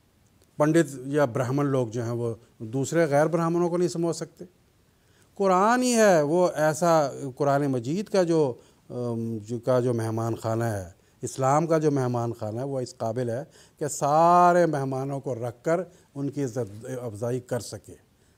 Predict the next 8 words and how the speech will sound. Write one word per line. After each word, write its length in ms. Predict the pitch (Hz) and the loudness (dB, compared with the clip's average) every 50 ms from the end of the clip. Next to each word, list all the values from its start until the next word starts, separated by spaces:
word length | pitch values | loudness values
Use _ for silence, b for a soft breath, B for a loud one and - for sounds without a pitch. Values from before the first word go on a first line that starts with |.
| b b | b b
सब 280 | - - 156 160 147 151 | 0 2 4 4 4 2
इंसानों 480 | 143 131 - 120 120 123 131 143 139 131 | -2 -4 -4 -6 -6 -4 -4 -4 -6 -6
को 60 | 135 - _ _ - | -8 -12 _ _ 0
एक 220 | 139 165 180 170 | 2 2 2 2
समझ 200 | - 127 117 110 - | 0 -6 -8 -8 -10
सके। 260 | - 92 - _ - _ _ _ _ _ _ _ _ _ _ _ b b b b b b b b b b b b _ _ _ - | -14 -18 -20 _ -20 _ _ _ _ _ _ _ _ _ _ _ b b b b b b b b b b b b _ _ _ 0
तो 340 | 202 208 185 - - - _ _ _ _ - | 2 2 2 0 -4 -14 _ _ _ _ 0
इस्लाम 640 | 185 185 - - 151 151 147 151 160 180 202 214 | 0 0 0 0 0 2 4 4 6 6 6 4